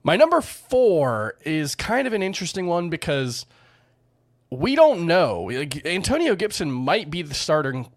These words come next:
running back for the Commanders in week fifteen. We just don't know. Brian Robinson left their week thirteen game with a hamstring injury, but they're on a bye this week. So that's where it gets complicated, because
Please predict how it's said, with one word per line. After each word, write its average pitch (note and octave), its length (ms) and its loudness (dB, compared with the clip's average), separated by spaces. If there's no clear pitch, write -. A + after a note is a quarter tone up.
running D3+ 280 0
back A2+ 180 -6
for - 80 -8
the A#2+ 80 -8
Commanders C3 420 -6
in A2+ 80 -8
week A2+ 160 -12
fifteen. G#2 400 -10
We A#2 80 -8
just F3+ 180 -6
don't F#3+ 180 0
know. D3 160 0
Brian C3+ 300 -2
Robinson E3 440 -2
left C3+ 280 -2
their D3 120 -4
week D3 180 -6
thirteen C#3+ 460 -4
game C3 200 -4
with B2 120 -4
a A#2 40 -6
hamstring C3 480 -6
injury, A2+ 340 -6
but A#3+ 180 4
they're A3 120 4
on G3 100 4
a F3 40 0
bye C3 240 -2
this - 220 -12
week. - 220 -16
So - 200 -4
that's C3+ 340 0
where C#3+ 180 0
it C3 80 -6
gets A2+ 160 -8
complicated, C3 640 -4
because B2 440 -8